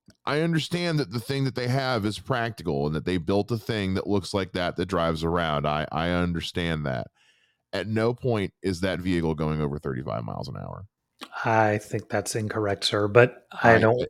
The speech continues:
Speaker 1: that, that vehicle is not going fast, and when it moves, it's not moving gracefully. It's not gonna look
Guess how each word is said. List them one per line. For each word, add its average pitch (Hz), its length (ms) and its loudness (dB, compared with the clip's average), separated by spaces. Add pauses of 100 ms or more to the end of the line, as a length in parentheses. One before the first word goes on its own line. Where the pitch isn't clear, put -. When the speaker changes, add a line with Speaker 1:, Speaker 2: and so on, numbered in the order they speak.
(120)
Speaker 1:
that, 107 180 -2
that 113 160 0
vehicle 113 380 2
is 90 100 0
not 98 340 -2
going 98 300 0
fast, 110 560 -2
and 92 280 0
when 90 160 0
it 85 140 -4
moves, 92 500 2
it's 95 160 -4
not 92 240 -2
moving 87 340 0
gracefully. 110 760 -2 (400)
It's 92 240 -4
not 92 320 0
gonna 117 220 -2
look 113 240 0